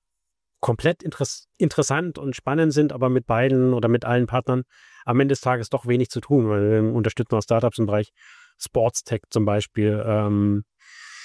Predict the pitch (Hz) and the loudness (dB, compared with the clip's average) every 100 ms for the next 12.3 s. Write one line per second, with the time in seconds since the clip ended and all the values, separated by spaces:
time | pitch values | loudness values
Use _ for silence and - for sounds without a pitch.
0 | - _ _ _ - 139 160 - 110 107 | -20 _ _ _ -20 -20 -12 -2 2 4
1 | 104 107 107 120 - 110 123 120 117 117 | 4 2 2 0 -4 -4 2 2 2 -4
2 | - 113 107 104 101 104 92 - _ - | -2 0 2 0 0 -4 -6 -10 _ -4
3 | 117 120 - - - - - 110 110 117 | -4 -2 -8 -10 -8 -4 -2 -2 -2 -4
4 | 110 117 113 113 - 110 - 147 113 107 | -2 -2 2 0 0 -4 2 4 4 2
5 | 127 139 _ - - - 127 127 120 107 | 2 0 _ -20 -20 -2 2 2 0 -2
6 | 107 127 160 156 139 135 117 - 117 - | 0 0 2 0 0 -2 -4 -2 -2 0
7 | 104 - 143 147 - 139 131 123 127 123 | -2 0 0 0 -2 -2 0 0 0 0
8 | - 123 120 - 117 - - 110 107 110 | 0 0 0 0 -2 -2 -2 0 0 2
9 | 104 101 101 101 _ _ _ _ _ _ | 2 2 0 -4 _ _ _ _ _ _
10 | _ - 135 147 151 147 151 143 131 139 | _ -4 -2 0 0 0 0 0 0 -2
11 | 151 135 127 139 - 139 - - 120 117 | -2 0 0 0 -2 -6 -6 -12 -2 0
12 | 117 110 110 | 2 0 -2